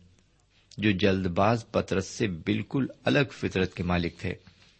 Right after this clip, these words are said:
وہ بہت کم بولتے تھے۔ فلپس ان کا یونانی نام تھا، اس لیے وہ سو فیصدی یہ کہا جا سکتا ہے کہ وہ یونانی تھے۔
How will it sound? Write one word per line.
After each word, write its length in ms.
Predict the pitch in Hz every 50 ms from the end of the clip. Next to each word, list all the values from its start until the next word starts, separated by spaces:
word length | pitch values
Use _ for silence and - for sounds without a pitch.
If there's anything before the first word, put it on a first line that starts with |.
| _ _ _ _ _ _ _ _ _ _ _ - - - - - _ _ -
وہ 260 | 123 160 165 123 98 -
بہت 380 | 131 139 160 180 175 - -
کم 200 | - 180 180 156
بولتے 360 | 117 110 104 95 90 - 90
تھے۔ 180 | 82 - - 101 - - _ _ _ _ _ _ _ _ _ _ _ _ _ _ _ _ _ -
فلپس 540 | - - 131 131 139 139 - 147 143 - 135
ان 100 | 120 120
کا 300 | 117 131 123 117 113 - - - - - -
یونانی 540 | 107 95 104 117 120 123 131 143 147 147 117
نام 260 | 95 90 87 85 87
تھا، 220 | - 98 90 - - - - - _ _ _ _ _ _
اس 240 | - 135 120 117 -
لیے 240 | 120 113 107 104 104
وہ 260 | 101 101 101 98 92 90 - - - - _ _ _ _ - - -
سو 280 | - - 156 156 170 175
فیصدی 720 | 160 - 143 127 117 - 127 113 110 131 135 127 113 95 95
یہ 140 | 117 131
کہا 400 | 139 - - 104 101 107 98 90 - - - - - -
جا 120 | 92 92 90
سکتا 420 | - - 98 - - - 101 101
ہے 120 | 104 120 143
کہ 160 | - 151 147
وہ 180 | 143 147 143
یونانی 440 | 139 135 135 131 139 160 185 196 139
تھے۔ 200 | 101 98 85 78